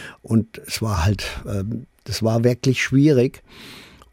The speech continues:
Und, ähm, dann kam aber, es gab damals schon Gastrokritiker, ähm, der Siebeck kam erst später dazu. Es gab, äh, Herrn von Paczensky, es gab den Herrn Besser und die haben dann plötzlich, sind die aufgetaucht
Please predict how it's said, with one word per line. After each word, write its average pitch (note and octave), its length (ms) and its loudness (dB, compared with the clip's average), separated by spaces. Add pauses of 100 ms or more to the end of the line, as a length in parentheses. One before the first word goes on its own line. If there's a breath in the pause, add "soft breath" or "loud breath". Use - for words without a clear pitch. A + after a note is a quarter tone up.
Und, A2 500 4
ähm, A2 640 2
dann B2+ 260 4
kam C3 480 4
aber, A#2 560 2
es G#2 100 -2
gab G#2+ 260 -2
damals A#2 420 2
schon G#2+ 180 2
Gastrokritiker, G#2 1600 0
ähm, G2 240 -2
der G2+ 160 -2
Siebeck A2+ 380 2
kam G#2+ 260 2
erst G2 180 -2
später A#2+ 420 2
dazu. A2 600 0 (420 loud breath)
Es G2+ 160 -6
gab, G2 380 -4
äh, G2+ 260 -6
Herrn G2 400 2
von G#2 280 2
Paczensky, A2 880 2
es F2+ 160 -4
gab G2 260 -4
den G2+ 140 0
Herrn G2 300 2
Besser A2+ 500 4
und G#2 160 2
die F#2+ 100 2
haben A#2+ 320 4
dann G#2+ 260 2
plötzlich, A2+ 640 2
sind A#2 180 4
die A2 140 4
aufgetaucht A2 840 2